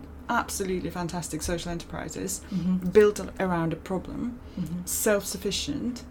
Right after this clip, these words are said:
Speaker 1: so they didn't need to apply for funding, they didn't need to fundraise relentlessly like I did with the, in the N G O world.
Speaker 2: Mm-hmm.
Speaker 1: If you're really clever about how you solve a problem, then it can be sustainable, you know, it can just
Speaker 2: Yeah.
Speaker 1: sustain itself. So the kind of my interest in social entrepreneurship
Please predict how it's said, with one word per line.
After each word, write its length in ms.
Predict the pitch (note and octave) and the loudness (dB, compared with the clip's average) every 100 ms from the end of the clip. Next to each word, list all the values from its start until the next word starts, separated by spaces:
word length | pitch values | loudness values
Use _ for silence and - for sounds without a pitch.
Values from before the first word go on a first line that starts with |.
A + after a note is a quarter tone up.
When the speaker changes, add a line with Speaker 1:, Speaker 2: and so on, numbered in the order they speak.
| - - | -14 -6
Speaker 1:
so 200 | - F3 | 2 4
they 160 | F3 | 4
didn't 260 | E3+ F#3+ G3 | 2 0 0
need 160 | G3 F#3+ | -2 -2
to 80 | F3+ | -4
apply 280 | F3+ E3+ | -2 -2
for 120 | D#3+ D#3+ | -2 -4
funding, 440 | E3 D#3+ D#3+ D#3 | 0 0 2 0
they 60 | D3+ | 0
didn't 200 | D3+ E3 | -2 -2
need 160 | E3+ - - | -4 -8 -10
to 80 | E3 | -6
fundraise 500 | E3+ E3 D#3+ D#3 D#3 | -4 -2 -2 -2 -2
relentlessly 920 | D#3+ E3 D#3 - D3+ - - G3+ A3 - - - | 0 0 -2 -6 -6 -6 -4 -4 -4 -8 -16 -8
like 240 | E3 D#3+ E3 | -2 0 0
I 100 | D#3+ | 0
did 380 | D#3 D#3 D3 - - - - - - - | 2 0 0 -8 -14 -16 -16 -16 -14 -6
with 260 | E3+ D#3+ E3 | -2 -2 0
the, 360 | E3 D#3 D#3 - | 0 0 -2 0
in 140 | E3+ | 0
the 140 | D#3+ | 2
N 120 | D#3+ D#3 | 0 0
G 160 | D#3 | 0
O 120 | D#3+ | -2
world. 440 | D#3+ C#3+ - G#3+ - | -2 -4 -4 -6 -4
Speaker 2:
Mm-hmm. 300 | G3+ E3 F3+ F#3 - | -2 0 0 -2 0
Speaker 1:
If 180 | A3 A3+ | 0 2
you're 120 | G3+ | 2
really 340 | G3 A#3+ A3 | 2 0 0
clever 400 | G#3+ G#3+ F3+ D3+ | 0 2 2 0
about 340 | D3+ E3 D#3+ D3+ | 0 0 -2 -2
how 220 | A#3+ F#3 | -2 0
you 140 | F3+ E3+ | 0 -2
solve 320 | - D#3 D3+ | -4 -2 -4
a 40 | |
problem, 520 | D#3+ F3 E3+ - A3 - | -4 -4 -4 -4 -6 -4
then 160 | - G3 | -2 0
it 160 | G3+ - | -2 0
can 180 | G#3+ | 0
be 80 | G3 | 2
sustainable, 600 | F#3 E3+ G3 F#3+ D#3 D#3 | 0 -2 -2 -2 -2 -2
you 80 | E3 | -2
know, 100 | E3+ | -2
it 100 | E3 | -2
can 160 | F3 D#3+ | -2 -2
just 180 | D#3+ - | -2 0
Speaker 2:
Yeah. 60 | F#3 | 0
Speaker 1:
sustain 300 | F3 E3+ D#3+ | 0 0 -2
itself. 420 | D#3 E3 D#3 - | -4 -6 -6 -8
So 140 | - | 0
the 60 | G#3+ | 4
kind 200 | C4 B3 | 6 6
of 60 | A3 | 6
my 120 | A3 | 4
interest 360 | A3 G#3+ G3 F#3 | 4 2 -2 -2
in 100 | E3+ | 0
social 400 | F#3+ F3 E3+ F3 | 2 0 0 -2
entrepreneurship 920 | E3 E3 F3 E3 E3 D3+ - - | -4 -4 -2 -2 -2 -4 -4 -4